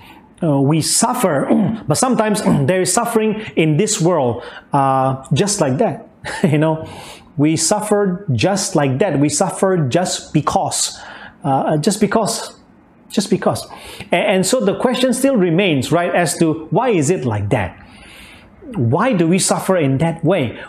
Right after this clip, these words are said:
Why is there suffering like that? And this is where the undisputable Apostle Paul comes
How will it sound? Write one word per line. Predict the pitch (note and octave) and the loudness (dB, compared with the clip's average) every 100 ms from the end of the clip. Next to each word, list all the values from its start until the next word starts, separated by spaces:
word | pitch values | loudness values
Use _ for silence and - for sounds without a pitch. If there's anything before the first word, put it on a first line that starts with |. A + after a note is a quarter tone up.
| - | -2
Why | F#3 C4+ | 0 2
is | F#3 C3 | 2 2
there | F#3+ | 0
suffering | - F#3+ D#3+ - F3+ D3+ | 2 0 0 0 0 0
like | C3 A#2 | 0 2
that? | G#3+ C#3+ F2+ - - - - - - - | 0 0 -4 -14 -20 -20 -20 -20 -6 0
And | E3 | 0
this | D#3 | 2
is | F3+ C3 | 0 2
where | D#3 F#3+ C#3 D3 D3 - | 2 2 0 0 -4 -6
the | C3 E3 | 0 2
undisputable | G3 G#3 F#3 - A3 A3+ G#3 A3 | 2 2 0 2 2 2 2 0
Apostle | E3+ - D#3+ - F#3 - | 0 0 -2 2 0 0
Paul | - A3 C#3 A#2 | -2 0 0 0
comes | - F3+ E3+ E3 - | 0 2 2 0 -4